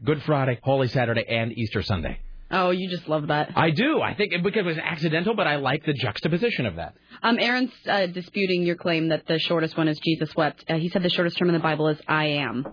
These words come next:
Speaker 1: Mm, that's not, but that, that, that's not a verse, though. I don't believe that is a verse. I believe Jesus wept. Only Todd the Corpse knows for sure, but I'm pretty sure Jesus wept is the shortest verse in the Bible.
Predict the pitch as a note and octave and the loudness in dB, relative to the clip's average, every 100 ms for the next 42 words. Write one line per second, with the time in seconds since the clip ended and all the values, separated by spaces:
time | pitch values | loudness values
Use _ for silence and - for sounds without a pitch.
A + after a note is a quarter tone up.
0 | - - - - B2+ C#3 C3+ C#3 E3 D3+ | -12 -20 -12 -6 0 2 2 2 0 2
1 | E3 F3 F3+ E3 F3+ D#3+ D#3 D3 D#3+ C#3+ | 2 2 0 -2 -2 2 2 2 2 0
2 | G2+ B2 A#2 - E2 C2 - _ _ _ | 2 0 0 -4 -8 -8 -10 _ _ _
3 | _ _ _ _ _ - D3 G3+ F3 E3+ | _ _ _ _ _ 0 2 2 0 0
4 | E3 D#3 B2+ A#2+ B2 G#2 - B2+ C3+ C3 | 2 0 0 0 0 0 -2 0 0 0
5 | G#2+ D#3 C#3+ - A#2 B2+ - D3 D3 C#3+ | 0 0 0 0 0 0 0 0 0 0
6 | A2+ A2 B2 A2 G#2+ F#2 G2 A2+ G#2 A#2 | 0 0 -2 -2 -2 -2 -2 0 0 0
7 | F3 E3+ D3 A2+ D3+ C3 A2 G#2 A#2+ - | 0 0 0 0 0 0 0 0 0 -4
8 | - - - - D3 A#2+ C3 - C3 A2+ | -20 -20 -6 0 2 2 -2 0 0 0
9 | F#2+ G#2+ G2 F2+ D#2+ C#2+ C#2+ | 0 -2 -2 -4 -4 -6 -10